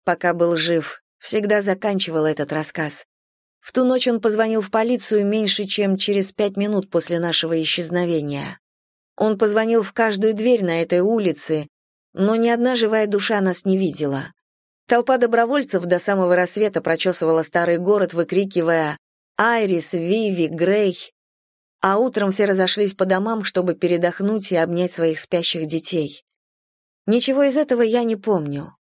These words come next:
Воспоминания о том, что случилось, со временем превратились в туманные обрывки, а после растворились совсем, как слова языка, на котором ты некогда свободно говорил, а потом перестал использовать.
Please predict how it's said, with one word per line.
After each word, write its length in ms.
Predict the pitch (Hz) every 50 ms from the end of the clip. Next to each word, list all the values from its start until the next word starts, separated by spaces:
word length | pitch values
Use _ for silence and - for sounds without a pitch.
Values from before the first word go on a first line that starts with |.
| _ _ _ _ _
Воспоминания 760 | - 180 202 196 - 220 214 214 214 226 226 226 214 202 202
о 40 | 196
том, 200 | 202 220 214 202
что 180 | 196 - 208 196
случилось, 760 | 202 208 208 196 202 - 247 247 233 208 165 156 - - - _ _ _ _ _ _
со 200 | _ - - 233
временем 400 | 226 247 269 254 226 202 196 190
превратились 680 | 190 190 190 185 190 190 185 - 220 226 214 196 196 -
в 100 | - -
туманные 560 | - 196 190 196 196 196 196 190 185 185 185
обрывки, 680 | 185 196 202 226 240 226 - - - - 151 143 143 - _ _ _ _ _ _ _ _ _ _
а 220 | _ 202 202 214 202
после 420 | 202 _ - 277 254 - 226 208 196
растворились 640 | 196 190 - 202 190 196 208 220 214 196 190 185
совсем, 640 | - - - 190 190 - - - 254 247 220 190 160
как 280 | - - 175 160 -
слова 340 | - - 175 165 170 175 185
языка, 640 | 185 180 170 160 156 170 160 - 208 208 208 214 196 _ _ _ _ _ _ _ _
на 120 | - 180
котором 440 | 175 185 185 190 214 202 185 170 160
ты 200 | - - 170 170
некогда 460 | 175 175 185 175 - 170 170 160 156
свободно 520 | 151 - 175 160 170 170 165 165 165 160
говорил, 560 | 156 160 165 160 165 170 170 208 220 214 208 196 _ _ _ _ _ _ _ _ _ _ _ -
а 180 | 175 180 180
потом 360 | 175 - 190 196 196 233 214
перестал 460 | 190 175 165 165 160 - - 170 165 165
использовать. 800 | 160 - - 170 160 147 135 143 143 131 135 127 - - -